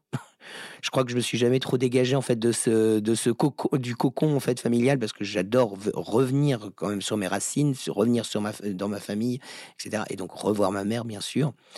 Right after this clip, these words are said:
Et je lui en veux quelque part encore, parce que justement, il y avait ce, il y a toujours eu cet esprit, euh, féminin, cet esprit, euh,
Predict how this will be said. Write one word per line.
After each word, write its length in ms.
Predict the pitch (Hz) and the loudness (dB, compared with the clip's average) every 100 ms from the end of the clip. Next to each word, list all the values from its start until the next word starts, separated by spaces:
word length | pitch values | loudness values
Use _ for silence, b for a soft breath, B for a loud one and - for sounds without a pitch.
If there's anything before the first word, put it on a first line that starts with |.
| B B B - | B B B 0
Et 100 | 123 | 0
je 80 | 123 | 2
lui 60 | |
en 80 | 147 | 2
veux 140 | 156 190 | 4 2
quelque 280 | - 139 | 0 0
part 240 | 135 147 135 | -2 0 0
encore, 320 | 135 - 156 | 0 2 2
parce 180 | 127 117 | 0 -2
que 120 | 117 | -2
justement, 440 | 123 - 123 127 | -2 -2 0 2
il 80 | 139 | 4
y 60 | 117 | 4
avait 160 | 117 | 2
ce, 180 | 123 - | 2 0
il 500 | - - - - - | -2 -4 -18 -16 -2
y 20 | |
a 60 | 117 | -2
toujours 320 | - 160 170 | 2 2 4
eu 20 | |
cet 260 | 156 - - | 2 -2 -2
esprit, 460 | 123 - - 151 139 | -2 -2 -6 0 2
euh, 80 | |
féminin, 760 | 113 - 135 135 139 143 143 143 | 2 2 4 4 4 4 4 2
cet 260 | - 113 | 0 0
esprit, 440 | 113 117 - 135 131 | 0 0 -2 2 4
euh, 140 | 113 | 4